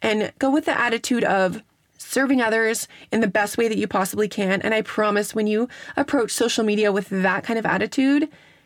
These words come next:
it's not gonna feel so overwhelming. It's going to be amazing for you. And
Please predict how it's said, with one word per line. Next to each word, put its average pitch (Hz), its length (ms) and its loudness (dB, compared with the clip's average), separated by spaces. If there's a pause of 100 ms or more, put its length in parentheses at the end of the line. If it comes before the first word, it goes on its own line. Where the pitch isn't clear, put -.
(160)
it's - 200 -2
not 262 160 0
gonna 302 140 2
feel 269 220 2
so 262 220 0
overwhelming. 240 680 0
It's - 240 -4
going 262 240 2
to 262 60 0
be 247 340 2 (100)
amazing 240 460 0
for 202 120 -2
you. 180 280 0
And 226 260 -2